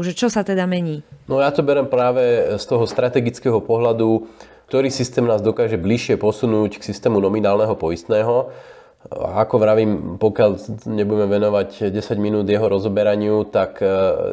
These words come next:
Speaker 2: je, je to asi ťažké vysvetliť. V princípe sa je, jedná o to, že produkt zdravotného poistenia by sa do budúcna mal pre väčšiu efektívnosť stať skutočným produktom, mal by mať skutočnú cenovku, mal by sa kupovať za konkrétnu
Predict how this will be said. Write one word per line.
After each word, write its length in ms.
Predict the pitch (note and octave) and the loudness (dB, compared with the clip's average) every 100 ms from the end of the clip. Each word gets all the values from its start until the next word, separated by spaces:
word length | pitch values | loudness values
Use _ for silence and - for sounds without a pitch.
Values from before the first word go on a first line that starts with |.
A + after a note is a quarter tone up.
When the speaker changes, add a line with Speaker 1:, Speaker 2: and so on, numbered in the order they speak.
| G2+ | -4
Speaker 2:
je, 160 | A#2 - A#2+ A#2 | -6 -6 -4 -2
je 80 | |
to 100 | A#2+ A2+ | 0 0
asi 160 | - A2 | -2 -2
ťažké 320 | B2 B2 A#2+ | -2 0 0
vysvetliť. 640 | G#2 - B2 - A#2+ B2 A#2+ - - - - | 0 0 0 2 2 2 -2 -16 -20 -20 -12
V 60 | - | -2
princípe 480 | C3+ E3+ E3+ - C3+ | 2 2 0 -2 -2
sa 160 | C3+ B2 | 0 0
je, 400 | A#2 A2+ - G2+ | 2 0 -2 -4
jedná 320 | G#2+ A#2+ G#2+ | -2 0 0
o 80 | G2+ | 0
to, 160 | G2+ A2+ | 0 -2
že 560 | G2+ G#2+ G#2+ G#2+ G2+ - - | 0 0 2 2 0 -6 -6
produkt 320 | C3 E3+ D#3 | -2 0 0
zdravotného 480 | A#2+ B2 C3 C3+ A#2+ | 2 0 0 0 0
poistenia 480 | A#2 A#2+ C3 A#2+ A2 | 0 -2 0 0 0
by 80 | |
sa 160 | A2 G#2 | 0 0
do 80 | G2+ | 2
budúcna 720 | A#2 A2+ - A2 G#2 - - - G2 | 0 0 0 0 0 -2 -10 -12 -2
mal 640 | G#2+ A#2+ B2+ A#2+ - - | 0 2 2 0 -2 -2
pre 160 | G#2+ G#2 | 0 0
väčšiu 240 | A2+ - | 0 -2
efektívnosť 540 | A2 G#2+ - G#2+ G#2 - | -2 -4 -4 0 0 0
stať 220 | G#2+ G2+ - - | 0 0 -6 -16
skutočným 480 | - B2 - - | -2 -2 0 -4
produktom, 480 | G#2+ G2+ A2+ A2+ A#2 | -2 0 0 0 0
mal 160 | A2 G2+ | 2 2
by 80 | G#2 | 0
mať 240 | G#2 - | -2 -2
skutočnú 400 | A2+ A#2+ B2+ G2+ | -2 -2 -2 -2
cenovku, 480 | - G#2 G#2+ - G#2 | 0 2 0 -2 0
mal 160 | F#2+ | 2
by 160 | G2 G#2 | 2 -2
sa 320 | - G2+ F#2 - - - | 0 0 0 -6 -20 -8
kupovať 400 | - C#3 C3+ A2+ | -4 0 2 2
za 80 | G#2+ | 2
konkrétnu 480 | A2 B2+ A#2+ A2+ A#2+ | 0 0 2 0 0